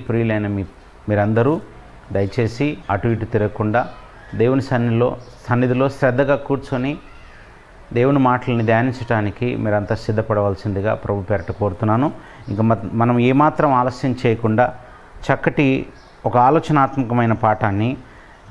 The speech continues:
నేటి ఈ ఆదివారపు లైవ్ ద్వారా వీక్షిస్తున్నటువంటి ఆరాధన కార్యక్రమంలో మనం నేర్చుకునే ప్రయత్నం చేద్దాం. తెగులు దేశాలను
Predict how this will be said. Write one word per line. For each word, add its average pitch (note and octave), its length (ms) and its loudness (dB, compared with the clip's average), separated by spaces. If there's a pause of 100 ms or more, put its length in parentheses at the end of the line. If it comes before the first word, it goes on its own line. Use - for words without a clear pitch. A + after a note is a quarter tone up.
(240)
నేటి B2+ 380 2 (720)
ఈ A#2 120 0 (1080)
ఆదివారపు A#2 640 2 (1200)
లైవ్ A#2 360 4
ద్వారా C3+ 240 4
వీక్షిస్తున్నటువంటి A#2 920 -2
ఆరాధన A2 380 2 (120)
కార్యక్రమంలో G2+ 560 -2
మనం G#2+ 260 0
నేర్చుకునే G#2 520 0
ప్రయత్నం A2 420 0
చేద్దాం. C3 340 2 (540)
తెగులు D3+ 360 4 (560)
దేశాలను C3 720 2